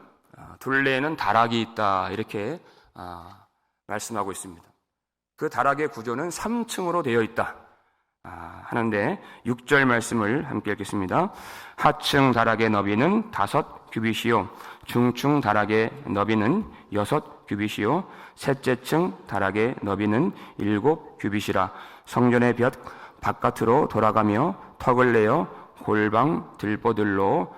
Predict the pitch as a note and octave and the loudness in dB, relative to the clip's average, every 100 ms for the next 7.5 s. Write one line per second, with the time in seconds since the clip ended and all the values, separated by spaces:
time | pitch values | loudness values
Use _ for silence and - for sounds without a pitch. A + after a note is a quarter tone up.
0 | - - A#2+ A2+ G#2+ G#2+ G2+ G2 B2 D3+ | -18 -4 0 2 2 0 0 0 0 -2
1 | - G2+ - A#2+ E3+ F#3 - - - F2+ | -4 -8 -6 -2 -2 -4 -10 -8 -2 0
2 | F#2 F#2+ F#2+ C#3 C3+ - - - G#2+ G2 | 2 0 0 0 0 -4 -4 -8 -6 -6
3 | F2+ F#2 F2 F2+ F#2 F2+ - - - - | -8 -10 -14 -16 -18 -20 -20 -20 -20 -20
4 | _ - A2+ - - E3+ E3+ E3 D#3+ C#3+ | _ -20 -20 -8 -2 -2 0 -2 -2 -6
5 | - _ _ _ - B2+ C3+ C3 A2 G#2+ | -12 _ _ _ -8 -4 0 0 0 -8
6 | F#3+ G#3+ _ - - F#2 A2+ A#2+ G#2+ G#2+ | -12 -16 _ -20 -14 -12 -10 -10 -8 -8
7 | G#2+ A#2+ A2 G2+ F#3+ | -8 -8 -8 -8 -10